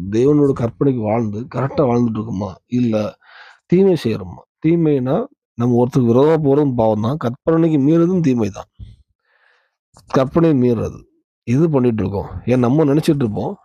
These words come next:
நம்ம கரெக்டா தான் போயிட்டு இருக்கோம், நான் கரெக்டா சர்ச்சுக்கு போயிட்டு இருக்கோம், ஆஹ், நம்ம கரெக்டா நான் நன்மை தான் பண்ணிட்டு இருக்கேன், நான் நிறைய ஹெல்ப் பண்றேன், உ-, உங்களுக்கு நான் கரெக்டா நன்-, நன்மையா இருக்கேன். ஆனா நம்மளோட வாழ்க்கைய நல்லா வேதத்தின்படி, வேதத்தை நம்ம ஒரு, ஒரு ரெஃபரன்ஸா வச்சு நம்ம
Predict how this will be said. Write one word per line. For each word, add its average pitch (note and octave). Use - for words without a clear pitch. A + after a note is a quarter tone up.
நம்ம B2+
கரெக்டா C3+
தான் D3
போயிட்டு A#2+
இருக்கோம், A2+
நான் A2
கரெக்டா A#2
சர்ச்சுக்கு A2+
போயிட்டு G#2
இருக்கோம், G#2
ஆஹ், F2+
நம்ம G#2
கரெக்டா A#2
நான் G#2+
நன்மை A#2+
தான் A#2+
பண்ணிட்டு G#2+
இருக்கேன், G2+
நான் G2+
நிறைய A2+
ஹெல்ப் A#2+
பண்றேன், G#2+
உ-, G#2+
உங்களுக்கு G#2
நான் G#2
கரெக்டா A2+
நன்-, A2
நன்மையா A#2+
இருக்கேன். F#2+
ஆனா A#2
நம்மளோட A#2
வாழ்க்கைய C3
நல்லா D#3
வேதத்தின்படி, D#3
வேதத்தை E3+
நம்ம B2+
ஒரு, A2
ஒரு G#2+
ரெஃபரன்ஸா D3
வச்சு A2+
நம்ம A2